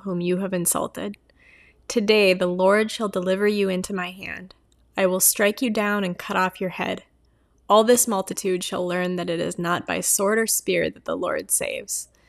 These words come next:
For the battle belongs to the Lord, who shall deliver you into our hands." Goliath moved to meet David, and David ran quickly to meet him.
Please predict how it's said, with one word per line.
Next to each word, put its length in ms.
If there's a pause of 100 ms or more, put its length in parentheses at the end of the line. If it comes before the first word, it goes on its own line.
(340)
For 120
the 120
battle 340
belongs 480
to 140
the 100
Lord, 460 (220)
who 60
shall 200
deliver 360
you 220
into 280
our 140
hands." 600 (1400)
Goliath 480
moved 340
to 100
meet 240
David, 520 (100)
and 160
David 300
ran 260
quickly 360
to 60
meet 200
him. 220